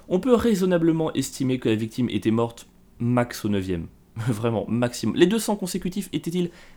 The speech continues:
réellement nécessaires ? Et si oui, Franchement,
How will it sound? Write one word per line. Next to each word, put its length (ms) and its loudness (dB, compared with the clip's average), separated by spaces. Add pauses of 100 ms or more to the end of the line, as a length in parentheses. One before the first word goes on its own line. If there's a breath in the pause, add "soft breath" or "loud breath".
réellement 500 2
nécessaires ? 520 -6 (300 loud breath)
Et 100 4
si 220 0
oui, 300 2 (180)
Franchement, 580 -2